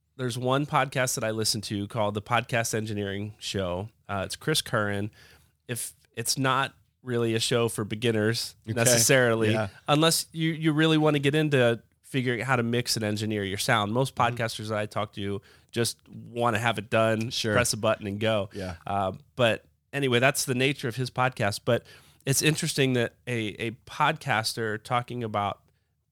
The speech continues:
Speaker 1: how to mix and engineer your podcast doesn't use any music, doesn't do any intro.
Speaker 2: Mm.
Speaker 1: He just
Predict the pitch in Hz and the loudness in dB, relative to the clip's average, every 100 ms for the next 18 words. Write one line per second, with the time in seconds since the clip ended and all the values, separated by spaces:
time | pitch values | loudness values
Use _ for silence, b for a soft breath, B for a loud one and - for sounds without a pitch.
0 | _ 131 127 120 127 - - - - _ | _ 0 0 2 0 0 -2 -2 -4 _
1 | _ - 123 123 120 123 120 117 113 123 | _ -8 -4 -4 -2 -2 0 0 -2 -6
2 | _ - 104 151 139 127 104 90 104 - | _ -12 -4 0 0 -2 -2 -2 -4 -8
3 | b b b b - 139 147 131 131 120 | b b b b 0 2 2 0 0 2
4 | 131 147 131 117 110 110 - 135 131 123 | 2 4 4 4 4 0 -2 -2 0 2
5 | 131 120 120 - 127 139 113 104 110 95 | 0 0 -2 0 0 2 0 0 0 2
6 | 98 104 147 127 82 - 127 123 117 - | 2 -2 -4 -6 -6 -6 -2 2 2 2
7 | - - | -6 -12